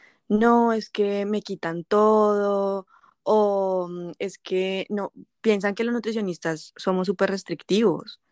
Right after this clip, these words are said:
y es porque nosotros mismos, hablando de los nutricionistas, pues tal vez no mostramos como la vida normal que tenemos, porque es completamente normal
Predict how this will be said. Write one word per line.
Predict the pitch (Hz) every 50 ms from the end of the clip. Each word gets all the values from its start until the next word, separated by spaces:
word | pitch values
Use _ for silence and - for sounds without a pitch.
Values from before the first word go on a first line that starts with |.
| _ _ _ _ -
y | - 190 190
es | 180
porque | - 190 190 - - 220 220
nosotros | 220 208 196 175 - - 170 165 165
mismos, | 175 190 196 185 180 175 175 190 214 214 -
hablando | 180 170 170 160 156 156 156
de | 160
los | 170 180 185
nutricionistas, | 185 180 - 190 175 175 156 156 156 - - 185 - - _ - - - - _ _
pues | - 196 202 -
tal | 208 185 175 175
vez | 170 190 190 185
no | 202 202 208 208
mostramos | 208 208 214 208 - - 214 208 208 214 214 214
como | - - 226 226 233 220
la | 214 208
vida | 202 190 180 170 165
normal | 175 190 208 190 180 175 175 170 160 151 -
que | - 185
tenemos, | - 202 180 165 156 156 156 -
porque | - - - - 165
es | 151 -
completamente | - 170 156 - 170 - 180 180 180 175 - 175 175
normal | 175 175 165 156 156 160 160 160 156 165 -